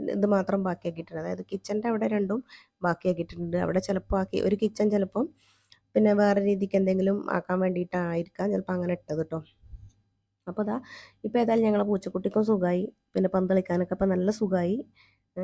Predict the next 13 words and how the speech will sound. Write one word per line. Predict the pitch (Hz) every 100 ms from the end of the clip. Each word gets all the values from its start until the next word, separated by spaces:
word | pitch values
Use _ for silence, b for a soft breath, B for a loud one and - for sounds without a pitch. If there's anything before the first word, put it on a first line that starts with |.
| 185
അതിലങ്ങനെ | 180 196 196 202
ഉരുണ്ട് | 185 185 190 226 -
കളിച്ച് | 190 180 190
നടക്കുകയാണ് | 185 175 _ 175 170
ട്ടോ. | 175
പൂച്ചക്കുട്ടീനെ | 170 175 175 175 180 190
കുളിപ്പിച്ചിട്ടൊക്കെ | 196 196 180 - 196
ഇപ്പം | 190 -
കുറേ | 196 180
ദിവസമായി. | 180 170 - 175 190 285 B B B _
വെള്ള | 180 175 175 208
കുട്ടനാണ്, | - 190 180 185 185 247 b b _ _
കുട്ടനാണ്, | 190 - 196 208 208